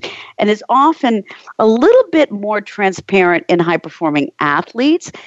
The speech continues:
because we see the athletes when they're tired or they're injured, when they're perform or underperform, or when they improve and when they win.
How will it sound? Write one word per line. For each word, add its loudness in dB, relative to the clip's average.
because -4
we -4
see 4
the 4
athletes -2
when -4
they're -6
tired 0
or -2
they're -2
injured, -2
when 2
they're 2
perform -2
or 2
underperform, 0
or 2
when 0
they 2
improve 2
and 2
when 2
they 4
win. 0